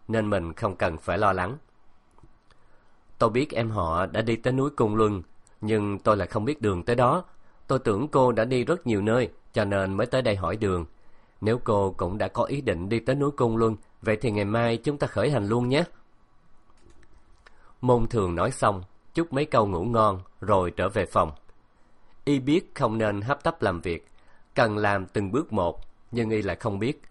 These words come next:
kinh nghiệm xã hội của y kém xa so với Mông Văn, nên nói chuyện có trăm ngàn chỗ hở.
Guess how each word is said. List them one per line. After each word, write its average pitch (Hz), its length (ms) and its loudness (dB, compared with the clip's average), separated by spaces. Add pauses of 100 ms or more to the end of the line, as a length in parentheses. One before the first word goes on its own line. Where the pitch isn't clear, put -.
(160)
kinh 123 200 0
nghiệm 85 200 -4
xã 104 160 -2
hội 92 200 -2
của 107 140 -2
y 98 280 -2
kém 110 300 -2
xa 101 400 -2 (100)
so - 280 -2
với 113 120 -2
Mông 104 220 -2
Văn, 87 260 0 (500)
nên 131 200 2
nói 127 140 2
chuyện 95 340 -4
có 139 120 -2
trăm 113 300 -2
ngàn 87 240 -2
chỗ 98 180 -4
hở. 95 280 -4